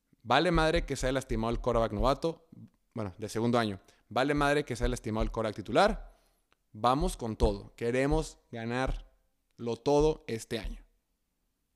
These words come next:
Con lesiones, sin lesiones, aquí no estamos reconstruyendo ni madre, aquí somos agresivos y lo queremos todo. Tenían excedente de selecciones, eh, de draft, tenían excelente, excedente de capital de draft y dijeron, "Es el momento,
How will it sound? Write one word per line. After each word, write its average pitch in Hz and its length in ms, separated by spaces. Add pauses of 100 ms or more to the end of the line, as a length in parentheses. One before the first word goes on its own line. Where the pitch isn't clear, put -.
(300)
Con 123 200
lesiones, 160 460
sin 139 120
lesiones, 131 380
aquí 135 180
no 156 60
estamos 160 320
reconstruyendo 123 500
ni 123 80
madre, 107 280
aquí 110 100
somos 139 260
agresivos 123 480
y 127 60
lo 113 140
queremos 117 420
todo. 107 280 (1400)
Tenían 151 680 (480)
excedente 131 840 (440)
de 123 80
selecciones, 127 720 (400)
eh, 101 460
de 104 140
draft, 135 380 (120)
tenían 123 160
excelente, 131 580
excedente 120 520
de 139 100
capital 123 480
de 113 80
draft 139 280
y - 20
dijeron, 117 400
"Es 123 160
el 127 40
momento, 190 440